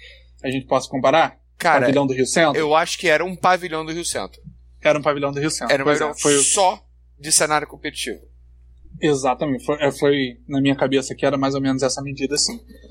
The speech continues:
Speaker 1: Então, quem aí já foi pra Bienal do Rio sabe do que a gente tá falando. Um pavilhão inteiro daquele ali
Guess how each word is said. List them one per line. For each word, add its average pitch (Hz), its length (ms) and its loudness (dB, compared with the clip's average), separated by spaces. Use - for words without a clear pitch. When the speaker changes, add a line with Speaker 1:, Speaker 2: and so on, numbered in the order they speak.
Speaker 1:
Então, 143 280 2
quem 156 200 2
aí 147 160 4
já 139 140 0
foi 143 140 0
pra 143 120 0
Bienal 135 360 2
do 147 80 0
Rio 143 280 0
sabe 139 400 2
do 139 80 -6
que 139 120 -4
a - 20 2
gente 135 160 -2
tá 139 80 -2
falando. 135 320 -2
Um 120 60 -14
pavilhão 147 340 0
inteiro 160 320 0
daquele 160 300 2
ali 160 280 4